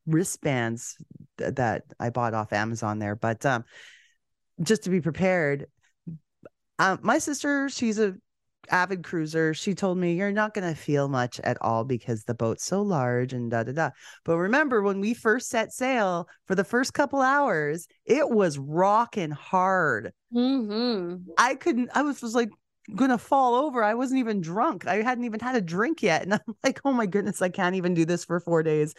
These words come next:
Speaker 1: Is this what it's going to be <laughs> like?"
Speaker 2: Yeah, no, and it was crazy 'cause I've been on two other cruises. This was my third one, and it wasn't rocking like that. And I
Speaker 1: Yeah.
Speaker 2: had, yeah, it kinda made me look like a liar when I was telling people, "Oh, you're not gonna feel it. You're not," and 'cause you really don't, but then it
Speaker 1: No.
Speaker 2: did.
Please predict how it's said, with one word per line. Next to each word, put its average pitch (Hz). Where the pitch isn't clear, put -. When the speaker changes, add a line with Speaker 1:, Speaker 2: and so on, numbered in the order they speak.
Speaker 1:
Is 190
this 208
what 220
it's 220
going 220
to -
be 196
<laughs> 214
like?" 262
Speaker 2:
Yeah, 302
no, 311
and 277
it 285
was 311
crazy 302
'cause 247
I've 240
been 269
on 247
two 294
other 262
cruises. 190
This 185
was 214
my 220
third 226
one, 220
and 190
it 185
wasn't 185
rocking 190
like 151
that. 139
And 220
I -
Speaker 1:
Yeah. 247
Speaker 2:
had, 247
yeah, 247
it 202
kinda 269
made 247
me 247
look 240
like 233
a 208
liar 233
when 190
I 190
was 202
telling 233
people, 262
"Oh, 392
you're 339
not 349
gonna 330
feel 381
it. 320
You're 285
not," 320
and 254
'cause 247
you 262
really 294
don't, 294
but 208
then 180
it 165
Speaker 1:
No. 185
Speaker 2:
did. -